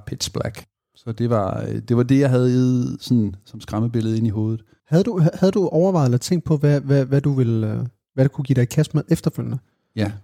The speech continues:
Speaker 1: altså, det var der i min, altså, frygten skubbede ligesom de der overvejelser i gang, og jeg,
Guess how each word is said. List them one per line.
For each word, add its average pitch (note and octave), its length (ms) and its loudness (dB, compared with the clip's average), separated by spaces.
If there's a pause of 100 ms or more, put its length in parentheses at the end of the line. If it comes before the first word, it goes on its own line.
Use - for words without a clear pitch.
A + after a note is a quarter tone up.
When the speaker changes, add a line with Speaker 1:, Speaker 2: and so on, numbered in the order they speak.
Speaker 1:
altså, A2+ 200 -4
det B2 180 2
var B2 100 4
der A#2+ 160 4
i A2 160 0
min, G2+ 380 -2 (180)
altså, G#2 180 -6 (480)
frygten - 400 -4
skubbede G#2 340 -2
ligesom G2+ 460 0 (580)
de A2+ 60 -14
der A2+ 60 0
overvejelser G#2 500 0
i A2+ 40 -8
gang, A2 340 0
og A2 320 -4
jeg, A2 120 0